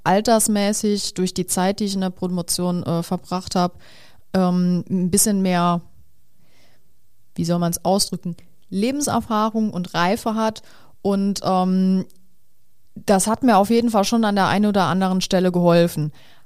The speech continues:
Heißt aber nicht, dass das der, jemand, der gerade frisch vom Bachelor oder Master kommt,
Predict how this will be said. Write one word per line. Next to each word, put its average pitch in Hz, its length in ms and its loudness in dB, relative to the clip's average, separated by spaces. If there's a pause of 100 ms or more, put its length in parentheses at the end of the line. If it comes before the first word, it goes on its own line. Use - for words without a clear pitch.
Heißt 208 380 2
aber 180 220 0
nicht, 254 420 2
dass 190 180 -2
das 190 380 -4
der, 185 220 -2
jemand, 196 460 0 (220)
der 180 300 0
gerade 185 320 -2
frisch 190 320 -6
vom 170 140 -2
Bachelor 196 340 0
oder 180 160 0
Master 170 400 -2
kommt, 208 400 0